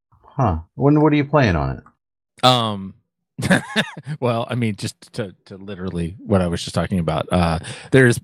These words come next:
Speaker 2: uh, there is a computer game of Battletech, so I've been playing that a lot too. But before that, I, I was playing, I, I, I usually have at least one game I'm just working through, and I play, like,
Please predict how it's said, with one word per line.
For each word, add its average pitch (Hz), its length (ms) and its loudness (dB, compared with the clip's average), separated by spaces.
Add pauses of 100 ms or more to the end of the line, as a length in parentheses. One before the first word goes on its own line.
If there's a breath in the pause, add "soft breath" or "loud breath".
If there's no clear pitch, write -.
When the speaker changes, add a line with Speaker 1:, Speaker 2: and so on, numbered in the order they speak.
(140)
Speaker 2:
uh, 117 140 0
there 110 200 2
is 98 120 -2
a 104 80 2
computer 95 400 -2
game 80 260 -8
of 82 100 -6
Battletech, - 520 -8
so 92 140 2
I've 87 100 2
been 87 120 0
playing 80 260 -4
that 76 160 -4
a 65 40 -8
lot - 260 -8
too. - 200 -4 (640 loud breath)
But 139 100 6
before 120 340 4
that, 107 220 0
I, 101 120 -2 (140)
I 101 100 -4
was 92 160 -2
playing, 87 400 -6
I, - 60 -4
I, - 420 -6
I 139 120 2
usually 110 680 -2
have 87 300 -6
at 95 160 -2
least 101 220 0
one 98 220 -2
game 85 400 -4
I'm 95 120 2
just - 240 -2
working 85 280 -2
through, 80 260 -2
and 135 120 4
I 170 60 6
play, 156 260 4
like, 107 300 0